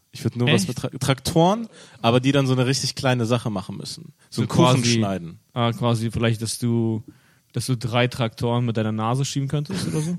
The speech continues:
Speaker 1: <laughs> Ja, so in der Art. Dass ich mit meiner Nase am Steuerknüppel vom Traktor Kuchen schneiden kann. Und ich schätze selber, wie oft mir das gelingt. <laughs>
Speaker 2: Ich schätze null Mal. <laughs>
Speaker 1: Der Mann ist ein Genie.
Speaker 2: <laughs>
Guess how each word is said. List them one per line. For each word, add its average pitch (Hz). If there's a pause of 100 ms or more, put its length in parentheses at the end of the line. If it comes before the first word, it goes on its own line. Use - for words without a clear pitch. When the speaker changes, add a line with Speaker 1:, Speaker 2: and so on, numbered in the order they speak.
Speaker 1:
<laughs> -
Ja, 113
so 120
in 120
der 117
Art. 92 (360)
Dass 113
ich -
mit 127
meiner 127
Nase 131
am 123
Steuerknüppel 120
vom 123
Traktor 117 (440)
Kuchen 107
schneiden -
kann. 120 (420)
Und 117
ich 113
schätze 135
selber, 127
wie 107
oft 107
mir 98
das 101
gelingt. 95
<laughs> 170
Speaker 2:
Ich 135
schätze 226
null 240
Mal. 240
<laughs> -
Speaker 1:
Der 175
Mann 226
ist 233
ein 214
Genie. 220
Speaker 2:
<laughs> 190